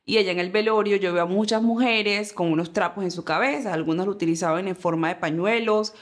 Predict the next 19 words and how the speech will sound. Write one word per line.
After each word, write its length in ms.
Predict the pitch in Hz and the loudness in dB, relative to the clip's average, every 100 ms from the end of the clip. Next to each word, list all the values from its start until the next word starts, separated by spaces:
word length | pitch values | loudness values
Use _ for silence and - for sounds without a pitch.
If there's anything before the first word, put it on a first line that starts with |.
| - | -8
otras 360 | - 208 202 208 | 0 2 2 -2
lo 60 | |
utilizaban, 800 | 202 190 170 165 151 151 160 185 - - _ | -4 -2 -2 0 0 0 -2 -4 -12 -20 _
eh, 380 | - 180 180 175 | -4 -2 0 0
digamos, 640 | 170 170 170 170 180 190 | 0 2 0 0 -2 -4
como 240 | - 190 175 | -4 0 0
una 220 | 170 180 | 2 0
flor 260 | 180 185 | 0 0
aquí 220 | 180 180 185 | 0 0 0
a-, 260 | 175 - | 0 0
aquí 220 | 170 170 | -2 -2
adelante, 800 | 170 165 175 233 247 247 226 214 - | -2 0 0 2 2 0 2 2 2
otras 300 | 180 180 190 | -2 0 -2
lo 80 | |
utilizaban, 880 | 190 175 156 156 165 160 160 165 180 170 - _ | -4 -2 -4 -2 0 2 2 0 -2 -8 -16 _
eh, 560 | - 180 170 170 165 165 | -2 2 2 2 2 0
amarrados 540 | - 190 175 175 170 180 | 0 0 2 2 0 -2
hacia 200 | 190 180 | -2 -4
atrás, 440 | 175 202 233 240 | 0 0 0 -2